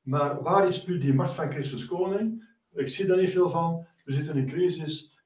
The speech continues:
Eh, de kerk, eh, lijkt, lijkt bijna niet meer te bestaan. Ze is zo klein geworden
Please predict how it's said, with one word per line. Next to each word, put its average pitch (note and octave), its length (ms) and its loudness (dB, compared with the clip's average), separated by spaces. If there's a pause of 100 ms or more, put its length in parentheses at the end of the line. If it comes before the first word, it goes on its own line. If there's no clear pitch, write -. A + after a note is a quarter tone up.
Eh, C3 180 0
de B2 100 -2
kerk, C3 380 -2
eh, C3 240 -2
lijkt, D3 360 -2
lijkt F#3+ 480 2
bijna B2+ 220 0
niet A#2+ 160 0
meer A2 120 2
te A2 100 -6
bestaan. C#3 380 -8
Ze C3 60 -6
is - 100 -6
zo D3 140 -2
klein D#3 280 -4
geworden C3 420 -4